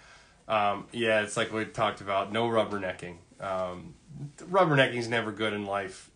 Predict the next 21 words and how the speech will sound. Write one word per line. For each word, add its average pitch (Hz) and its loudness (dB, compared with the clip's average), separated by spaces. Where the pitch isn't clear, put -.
Don't 127 -2
do 101 -8
it 95 -8
if 110 -12
you 95 -18
can 104 -10
help 98 -6
it. - -12
It 117 -12
takes 147 0
effort 110 -4
not 101 -4
to 117 -8
rubberneck, 113 -4
not 107 -2
to 123 -2
be 110 -4
distracted 107 -4
from 98 -8
your 110 0
goals. 101 -6